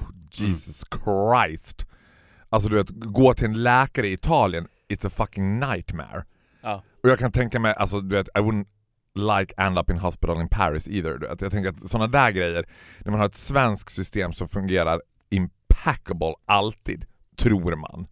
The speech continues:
Speaker 2: Ja, okej. Och sen så kan du ju också fråga fransyskorna om Me Too, så att säga.
Speaker 1: <laughs> Well, I rather don't.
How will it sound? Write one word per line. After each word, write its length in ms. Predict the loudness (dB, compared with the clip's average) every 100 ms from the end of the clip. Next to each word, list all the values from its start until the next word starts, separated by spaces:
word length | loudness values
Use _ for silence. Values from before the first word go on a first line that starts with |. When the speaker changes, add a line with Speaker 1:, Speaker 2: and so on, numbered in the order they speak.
| _ _ -4
Speaker 2:
Ja, 100 | -2
okej. 200 | 0 0
Och 140 | 2 4
sen 180 | 2 0
så 60 |
kan 140 | 0 2
du 60 |
ju 40 | 2
också 180 | 0
fråga 300 | 0 2 0
fransyskorna 760 | -2 -2 -2 -4 -6 -6 -6 -4
om 200 | -4 -2
Me 180 | -2 -4
Too, 320 | -4 -4 -4
så 120 | -8
att 120 | -12 -12
säga. 240 | -12 -14 -20 _ _ _ 2
Speaker 1:
<laughs> 360 | 2 6 8 6 6 4 6 4 4 6 6 4
Well, 220 | 2 2 2 -4
I 140 | 0 2
rather 140 | 2
don't. 380 | 0 0 -4 -10